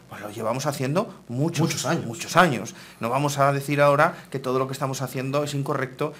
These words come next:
Speaker 1: y todos
Speaker 2: Así
Speaker 1: los
Speaker 2: es.
Speaker 1: docentes lo estamos haciendo mal. No es cierto.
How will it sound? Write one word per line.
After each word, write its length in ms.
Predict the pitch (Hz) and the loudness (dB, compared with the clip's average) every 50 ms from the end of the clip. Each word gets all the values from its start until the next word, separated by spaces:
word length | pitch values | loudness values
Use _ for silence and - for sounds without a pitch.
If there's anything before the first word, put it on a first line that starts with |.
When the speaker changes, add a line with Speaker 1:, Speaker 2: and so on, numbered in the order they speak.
| - - | -12 -10
Speaker 1:
y 60 | 131 | -8
todos 120 | 127 131 127 131 | -2 0 2 4
Speaker 2:
Así 20 | |
Speaker 1:
los 80 | 135 131 | 4 4
Speaker 2:
es. 60 | 127 | 4
Speaker 1:
docentes 320 | 123 123 135 127 123 139 117 | 2 2 2 0 -2 -2 -4
lo 60 | 113 | -4
estamos 260 | - 127 120 117 - | -4 -4 -4 -4 -6
haciendo 260 | 117 - 120 110 107 104 | -8 -8 -6 -6 -6 -4
mal. 200 | 104 98 - - - | -6 -6 -8 -8 -6
No 280 | 127 127 131 139 131 | -2 0 2 4 4
es 160 | 117 107 - - | 2 2 -2 -6
cierto. 320 | 107 101 98 - - | -8 -8 -8 -10 -16